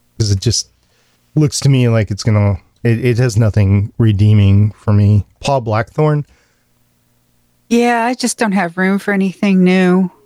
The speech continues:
Speaker 1: The In-Between. He's playing Detective Tom Hackett and Detective Paul Hackett. I don't know why the two names there, but maybe he's a twin.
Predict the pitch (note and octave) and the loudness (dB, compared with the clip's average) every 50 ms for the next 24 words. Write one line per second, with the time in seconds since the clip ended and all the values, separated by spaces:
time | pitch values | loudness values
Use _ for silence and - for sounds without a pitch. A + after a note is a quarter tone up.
0 | _ - B2 A#2 C3 C3 C#3 E3 C3+ C#3 D3 C3 D3 C3+ A2 - - C3 A#2+ G#2+ | _ 0 2 2 2 2 0 0 0 0 0 0 0 -2 -2 -2 -2 -2 -2 -2
1 | F#2+ F#2 F2+ _ _ - C3 A#2+ - - - D3 C#3 C3+ B2+ B2 A2+ G2 - - | -4 -6 -12 _ _ -2 -2 -2 -2 -4 -4 -2 -2 0 0 0 -2 -2 -4 -2
2 | - A#2+ G#2 - - - - E3 D#3 _ - - B2+ G#2+ G#2 G2 G2+ G#2 - - | -2 -2 -2 -2 -6 -8 -6 -8 -8 _ -4 -2 -2 0 0 -2 -4 -6 -10 -16
3 | _ _ _ _ _ _ _ _ _ - - - - _ _ _ _ _ _ _ | _ _ _ _ _ _ _ _ _ -20 -18 -18 -18 _ _ _ _ _ _ _
4 | - _ _ _ - - - - B2+ B2 B2 B2+ B2 G#2+ A2+ B2 B2 A#2 - C#3+ | -20 _ _ _ -10 -8 -6 -4 -2 0 0 0 0 0 0 0 0 -2 -2 -2
5 | C3 C3 - - B2 A2+ A2 G2+ A2 G#2+ F#2 - - - B2 - - - A2+ G2+ | -4 -2 -2 0 0 2 2 2 0 -2 -2 -4 -4 -4 -4 -4 -2 -4 -4 -4
6 | - _ - - - B2+ B2 A2 G#2+ E2+ - F#2 F2 E2 - - G2 - _ _ | -6 _ -14 -8 -4 -2 -2 -2 -2 -2 -4 -6 -8 -6 -6 -6 -6 -6 _ _
7 | _ _ _ _ _ _ _ _ _ _ _ _ _ _ _ - G2 F#2+ F#2 F#2 | _ _ _ _ _ _ _ _ _ _ _ _ _ _ _ 0 2 4 4 4
8 | F#2 F#2 F#2 F2 F2 E2+ _ _ _ _ _ _ - F#2+ F#2 F#2+ F#2+ G#2 G#2 - | 4 4 2 0 -2 -8 _ _ _ _ _ _ -2 -2 0 0 0 -2 -2 0
9 | - G2+ F#2 F#2+ F#2+ F#2 F#2+ - - G#2 G2 F#2+ G2+ G2 G2 G#2+ D#3+ - _ _ | 0 2 2 2 2 0 -2 -2 -2 -2 0 0 -2 -2 -6 -8 -10 -12 _ _
10 | _ _ _ _ _ _ _ _ _ _ _ _ _ _ _ - A2+ G2+ G2+ G2 | _ _ _ _ _ _ _ _ _ _ _ _ _ _ _ 0 0 2 2 2
11 | F#2 F#2 - G2+ F#2+ - - A2 G#2 G2+ G2+ G#2 G2+ | 2 0 -2 -4 -6 -4 -2 0 2 2 2 0 -2